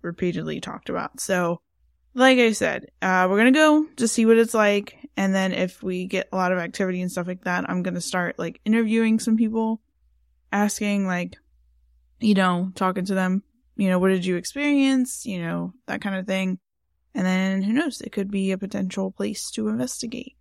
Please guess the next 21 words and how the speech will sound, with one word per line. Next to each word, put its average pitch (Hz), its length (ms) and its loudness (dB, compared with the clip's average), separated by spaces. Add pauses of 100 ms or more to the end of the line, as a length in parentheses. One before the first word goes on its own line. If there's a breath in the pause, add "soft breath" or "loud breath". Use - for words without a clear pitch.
and 185 480 0
get, 202 920 -2
like, 208 120 -2
an 143 80 -2
actual - 260 -4
investigation. 226 760 -6 (560)
So, 185 480 0 (420)
yeah. - 220 -6 (720)
But - 460 2 (180)
anyways, 262 920 2 (280)
without 202 320 2
further 190 320 0
ado, 208 920 -2 (440)
let 202 280 -6
me 196 720 0 (420)
start - 720 -2
with 196 200 -4
the 196 80 0
first 185 280 -4
story. 190 300 -2
So 240 380 4